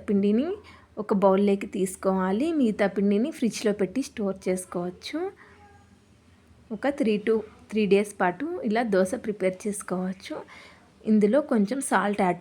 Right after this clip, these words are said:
చేసుకోవాలి. అలానే కొంచెం వాటర్ కూడా యాడ్ చేసుకొని అంతా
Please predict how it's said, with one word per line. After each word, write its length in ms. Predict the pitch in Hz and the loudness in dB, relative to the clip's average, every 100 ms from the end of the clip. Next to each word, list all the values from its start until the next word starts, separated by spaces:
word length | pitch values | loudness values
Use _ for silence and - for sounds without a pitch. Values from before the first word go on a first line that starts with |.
| 196 | -2
చేసుకోవాలి. 760 | 175 - 196 180 180 190 262 359 - - - - 202 | -4 -4 -4 -2 -2 0 -2 -4 -8 -20 -20 -8 -2
అలానే 360 | 202 196 220 330 - | 2 2 2 0 -2
కొంచెం 260 | 202 202 285 254 | 0 0 -2 0
వాటర్ 320 | 196 185 202 - | 0 -2 -4 -4
కూడా 180 | 196 202 185 | -2 2 2
యాడ్ 180 | 170 - | -2 -4
చేసుకొని 540 | 175 175 - 185 269 415 - - - - - - - - - - _ - 208 | -4 -4 -4 0 0 -2 -6 -18 -20 -20 -20 -20 -20 -20 -20 -20 _ -4 0
అంతా 200 | 202 | 2